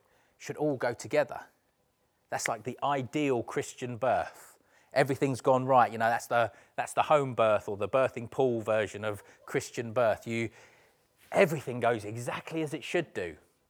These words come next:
And you don't have to stay in the hospital for an extra few days because that you might have an infection. Oh, actually, you don't.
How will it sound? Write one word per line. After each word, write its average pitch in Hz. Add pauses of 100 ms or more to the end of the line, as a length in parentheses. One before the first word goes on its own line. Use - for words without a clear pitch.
(120)
And 120
you 123
don't 139
have 123
to 127
stay 123
in 123
the 117
hospital 110
for -
an 104
extra 107
few 110
days 107
because 104 (760)
that 110
you 117
might 117
have 110
an 104
infection. 95 (120)
Oh, 101
actually, -
you 90
don't. 92